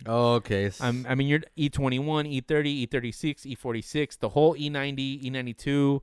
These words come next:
Speaker 1: Everything,
Speaker 2: E ninety-three,
Speaker 1: basically.
Speaker 2: everything.
Speaker 1: Even
Speaker 2: F eighty.
Speaker 1: the S U Vs then.
Speaker 2: Uh,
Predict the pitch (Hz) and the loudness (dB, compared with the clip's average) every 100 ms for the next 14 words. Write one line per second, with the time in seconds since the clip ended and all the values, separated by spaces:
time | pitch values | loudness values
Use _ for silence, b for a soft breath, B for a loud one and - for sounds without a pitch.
0 | - 180 185 175 117 143 120 117 113 160 | 2 6 8 6 2 4 2 2 2 4
1 | 190 - 120 - 147 202 208 196 185 175 | 4 2 -2 0 4 6 8 6 6 4
2 | 156 147 139 127 160 147 135 175 160 104 | 4 4 2 0 -2 -2 -2 0 0 0
3 | 104 90 90 - 143 143 147 | -2 -4 -10 -6 2 6 6